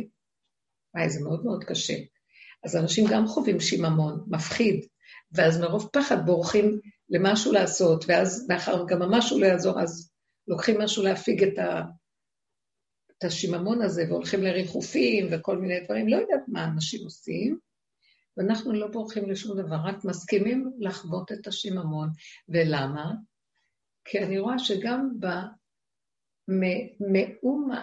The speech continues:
במום הזה, בשעמום, אין כלום, מאום, אין כלום.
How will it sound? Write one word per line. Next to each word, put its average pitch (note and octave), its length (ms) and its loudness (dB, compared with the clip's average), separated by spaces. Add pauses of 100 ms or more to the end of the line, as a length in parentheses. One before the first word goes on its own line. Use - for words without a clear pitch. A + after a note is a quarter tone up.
(120)
במום G3 1300 0
הזה, E3 280 0
בשעמום, G#3 1200 0 (220)
אין C4 360 2
כלום, A#3 640 -2
מאום, G3+ 720 2 (140)
אין C#4 220 2
כלום. D#4 360 -2